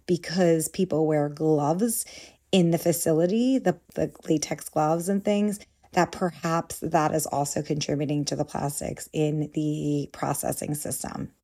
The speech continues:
It's also important to know that some of this, the newer studies suggest that plastic can pass through the blood-brain barrier in mice as quickly as two hours after consumption, and that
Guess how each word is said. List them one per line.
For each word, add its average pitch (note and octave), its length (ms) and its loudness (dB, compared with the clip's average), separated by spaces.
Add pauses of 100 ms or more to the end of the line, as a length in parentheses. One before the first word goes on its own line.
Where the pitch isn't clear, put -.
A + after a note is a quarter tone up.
(320)
It's A3 140 2
also C#4 320 4
important F3+ 560 0
to E3 160 -4
know D#3+ 560 -2 (400)
that D#3 600 2 (200)
some G3+ 260 2
of A#3 100 6
this, F#3+ 280 4
the F3 200 4
newer E3+ 480 4
studies E3+ 640 2
suggest D#3 560 -2
that D#3 220 -2
plastic F#3+ 720 -2 (320)
can F3 220 -2
pass D#3+ 480 -4 (100)
through F#3 140 -2
the E3+ 100 0
blood-brain D#3+ 720 0
barrier D#3 520 -2
in D#3 280 -2
mice E3+ 520 -2
as D#3+ 160 -2
quickly F3 360 -2
as D#3 140 -2
two E3+ 220 0
hours D3+ 460 -2 (100)
after D3 320 0
consumption, F3+ 840 -4 (560)
and E3+ 460 4
that D#3 480 2